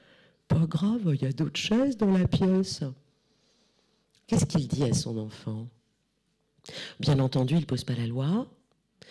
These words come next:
Évidemment, il ne restaure pas la question de la limite,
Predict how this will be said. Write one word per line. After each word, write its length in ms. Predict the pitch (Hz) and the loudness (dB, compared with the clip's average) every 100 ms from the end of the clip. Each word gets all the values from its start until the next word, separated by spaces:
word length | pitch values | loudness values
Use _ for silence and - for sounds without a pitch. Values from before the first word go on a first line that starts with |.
| - - - | -18 -16 -2
Évidemment, 580 | 151 156 156 147 156 143 | 0 2 4 4 6 4
il 180 | 127 | 2
ne 160 | 120 120 101 107 | 0 0 -2 -2
restaure 720 | 143 - - - 135 - - | 0 0 -2 0 0 0 -2
pas 200 | 139 131 | 2 2
la 120 | 117 107 | 2 -2
question 400 | 104 - 120 117 | -4 -4 -4 -4
de 60 | |
la 80 | 107 | -4
limite, 560 | 101 107 117 220 - | -4 -4 -2 -2 -2